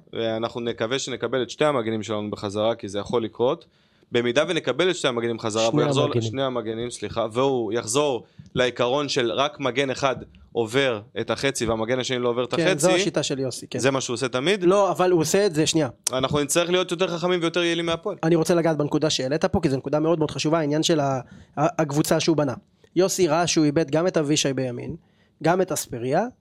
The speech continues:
Speaker 1: וגם את ניקולסקו. ניקולסקו, עם כמה ש-, עם כמה שכביכול לא היה כל כך מהיר, הוא היה מהיר. יוסי בנה סגל,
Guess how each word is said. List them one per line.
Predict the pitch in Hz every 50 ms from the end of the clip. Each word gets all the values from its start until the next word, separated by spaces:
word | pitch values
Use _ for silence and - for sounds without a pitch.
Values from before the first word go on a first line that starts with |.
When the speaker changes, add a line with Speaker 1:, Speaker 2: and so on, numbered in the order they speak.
| _
Speaker 1:
וגם | - 185 220 240 247
את | 233
ניקולסקו. | 240 226 - 202 202 196 196 -
ניקולסקו, | - 151 - 165 165 185 175 - 175 160
עם | 151
כמה | 147 - 175 180 180
ש-, | 170 - 165 143 135 135 135 131 131 127 - _ _ _ _ _ _ -
עם | 156 147
כמה | - 170 175 180
שכביכול | - - 156 147 143 151 165 151
לא | 151 165 170
היה | 165 170 170 170 160 156 - _
כל | - 160 147 139 135
כך | - 180 185 175 - 185
מהיר, | 185 226 269 269 254
הוא | 269
היה | 277 269
מהיר. | 262 262 220 240 254 220 214 - - - - - - - -
יוסי | 156 202 226 214 - 233 185
בנה | 143 139 143 151 170
סגל, | 160 - - 165 175 175 233 269